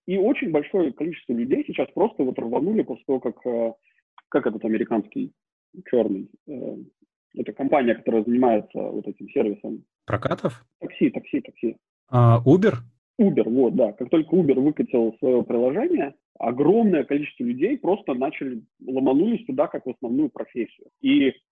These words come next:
Speaker 1: с одной стороны, это, типа, все очень круто и прикольно, потому что они создали рабочие места, но, с другой стороны, через пять лет эти люди окажутся на помойке, потому что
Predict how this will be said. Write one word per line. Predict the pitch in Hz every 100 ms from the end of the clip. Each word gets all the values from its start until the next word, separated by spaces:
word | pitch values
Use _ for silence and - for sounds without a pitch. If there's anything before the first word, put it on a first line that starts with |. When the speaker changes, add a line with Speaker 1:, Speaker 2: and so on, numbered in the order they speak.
| _
Speaker 1:
с | 143
одной | 151 202
стороны, | 202 160 170
это, | 156 135
типа, | 160 -
все | - 147
очень | 135 135
круто | - 135 123
и | 113
прикольно, | - - 131 120
потому | 107 120
что | - 120
они | 117
создали | 131 131 117
рабочие | 113 113 117 -
места, | 120 - - - - _ _ -
но, | 135
с |
другой | 147 160 254
стороны, | - 160 156
через | 135 139
пять | - 143 175
лет | 233
эти | - 143
люди | 143 139
окажутся | 131 147 131 -
на | 123
помойке, | - 139 214 - 165
потому | 123 143 -
что | - 127